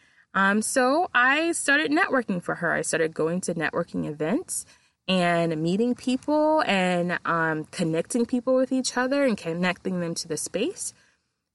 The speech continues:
And it just was so natural to me. I never went to school for this. I never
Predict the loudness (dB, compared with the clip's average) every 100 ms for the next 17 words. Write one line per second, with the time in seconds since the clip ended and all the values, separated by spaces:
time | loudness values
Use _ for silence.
0 | _ 2 4 4 2 0 0 0 -2 -2
1 | 0 0 0 -4 -6 0 2 4 4 2
2 | 2 -2 -2 -4 -4 -2 0 0 0 0
3 | -2 -4 -2 -2 -2 -2 0 -2 -4 -8
4 | -14 _ _ _ -4 -2 0 0 2 2
5 | 2 4 2 0